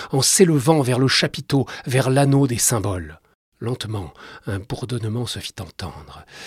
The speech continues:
Il semblait venir de nulle part, mais ne tarda pas à envahir tout l'espace.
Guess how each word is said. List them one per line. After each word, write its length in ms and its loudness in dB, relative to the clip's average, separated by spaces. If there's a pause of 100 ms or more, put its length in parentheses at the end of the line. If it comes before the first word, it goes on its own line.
(180)
Il 80 -12
semblait 400 -4
venir 360 -4
de 100 -6
nulle 220 -6
part, 500 -8 (300)
mais 280 -2
ne 120 -4
tarda 360 -6
pas 280 -6
à 40 -4
envahir 460 -4
tout 140 -6
l'espace. 680 -4